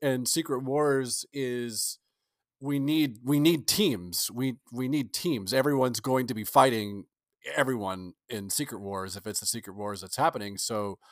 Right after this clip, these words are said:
whichever version of Secret Wars in the comics it is, like, people f-, different groups fighting each other. So we need, we need an Avengers, we need the Thunderbolts, we need the Guardians, we need the Eternals, we need Young Avengers, we need kind of legacy characters that are probably gonna show up, like,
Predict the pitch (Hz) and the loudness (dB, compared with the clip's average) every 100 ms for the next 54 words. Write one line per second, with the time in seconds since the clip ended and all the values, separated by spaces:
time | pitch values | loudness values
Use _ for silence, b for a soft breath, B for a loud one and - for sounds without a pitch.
0 | b b 120 180 170 139 147 175 143 127 | b b 6 8 10 8 6 6 4 0
1 | - 147 120 131 135 110 107 151 156 113 | 0 -4 2 4 4 2 -6 -2 0 0
2 | - 113 135 104 113 104 - 135 110 - | -2 -2 -2 -4 -8 -10 -8 -4 -4 -4
3 | - b b b b 151 135 113 131 143 | -14 b b b b 0 0 -4 0 0
4 | - - 143 160 117 101 98 95 98 123 | 0 2 6 6 2 -4 -6 -6 -6 -6
5 | 131 139 135 156 135 107 98 _ _ _ | -4 -2 -2 0 0 -2 -6 _ _ _
6 | _ _ _ _ _ 120 131 143 127 120 | _ _ _ _ _ -2 0 2 2 4
7 | 147 135 135 131 131 131 123 123 107 107 | 2 4 6 6 4 -2 -2 -4 -4 -4
8 | 135 139 131 123 120 120 - 110 110 110 | 0 0 2 6 6 6 2 -4 -4 -6
9 | 107 123 123 123 120 117 113 110 110 110 | -6 0 2 2 2 2 0 -4 -8 -8
10 | 104 101 95 - 135 123 120 117 113 104 | -10 -12 -10 -4 -2 2 2 2 0 -4
11 | 107 104 98 120 135 123 120 120 113 113 | -8 -8 -6 -4 -4 -2 0 0 0 2
12 | 113 110 110 107 - 104 104 104 101 95 | 2 0 -2 -4 -6 -8 -10 -8 -8 -10
13 | - b b b - 113 101 98 139 156 | -14 b b b -4 -4 -4 2 2 4
14 | - 147 - 147 131 143 127 127 143 135 | 0 -2 4 4 6 2 0 2 2 2
15 | 131 131 - 139 131 127 123 107 110 | 0 -2 -2 2 4 4 4 0 -4